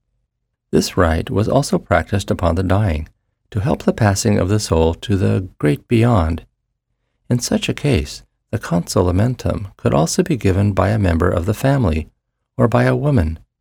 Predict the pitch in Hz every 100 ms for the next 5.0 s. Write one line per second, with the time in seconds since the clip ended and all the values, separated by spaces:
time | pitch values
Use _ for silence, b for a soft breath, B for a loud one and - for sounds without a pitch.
0 | _ _ 120 110 147 165 151 147 - 95
1 | 92 101 113 113 - 87 80 80 _ _
2 | 113 - 110 110 120 120 123 110 98 98
3 | - 101 120 - 95 80 80 - _ _
4 | _ _ _ _ - 95 87 82 98